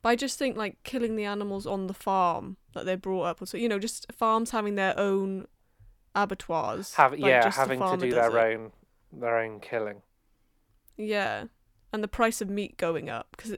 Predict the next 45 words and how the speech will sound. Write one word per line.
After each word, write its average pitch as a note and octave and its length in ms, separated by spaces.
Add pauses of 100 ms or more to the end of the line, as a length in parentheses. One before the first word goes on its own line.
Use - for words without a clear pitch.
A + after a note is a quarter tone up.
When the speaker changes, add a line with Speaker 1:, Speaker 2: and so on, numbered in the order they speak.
Speaker 1:
meat A#3 240
is A3 100
so G#3 240
cheap, - 380
it's F#3+ 100
disgusting. - 720 (680)
Speaker 2:
Cheap? - 520 (600)
I - 100
think F#4 200
it's - 100
well A#3 240
expensive. A2 800 (800)
Speaker 1:
If - 160
you E4+ 100
want C4+ 240
good C4+ 180
quality, C4 540
it D#3 60
is, F#3 180
but B3 120
if C4 120
you C4+ 80
get C4 180
just - 200
the G#3+ 60
cheap - 340
stuff, - 400
it's, - 160
like, G#3 240
dirt A3+ 340
cheap. F3 520 (560)
And G3+ 100
I A3 40
can't A#3 220
imagine, G#3+ 640 (120)
like, F#3+ 120
the G3+ 80
standards G3 680
that - 240
that F#3 220 (440)
meat G3 300
must F#3+ 220
have G3 100
come F#3+ 240
from. D#3+ 340